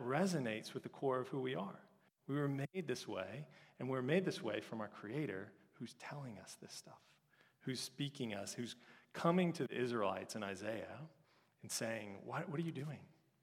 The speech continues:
Come to me. Don't, don't go to those places." And he's doing the same thing to all people, because when Jesus came, he opened up the door to this feast.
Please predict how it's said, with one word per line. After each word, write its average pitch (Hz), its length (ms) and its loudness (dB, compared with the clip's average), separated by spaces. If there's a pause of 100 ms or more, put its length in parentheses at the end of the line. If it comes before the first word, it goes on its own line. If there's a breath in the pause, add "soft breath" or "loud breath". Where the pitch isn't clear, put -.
(540)
Come 160 220 -2
to 147 100 -6
me. 139 260 0
Don't, 151 280 0 (160)
don't 151 300 -4
go 143 220 4
to 147 80 4
those 117 220 0
places." 120 680 -4 (480 loud breath)
And 120 100 -2
he's 117 120 0
doing 127 240 0
the 113 80 -2
same 135 480 0
thing 117 460 -2 (520 soft breath)
to - 80 -4
all 175 280 8
people, 110 400 -2
because 107 280 -2
when 107 140 -6
Jesus 120 380 -4
came, 117 260 -4
he 104 160 -6
opened 107 340 -2
up 104 160 -4
the 107 80 -2
door 101 300 -2
to 101 160 -6
this 92 180 -6
feast. - 640 -8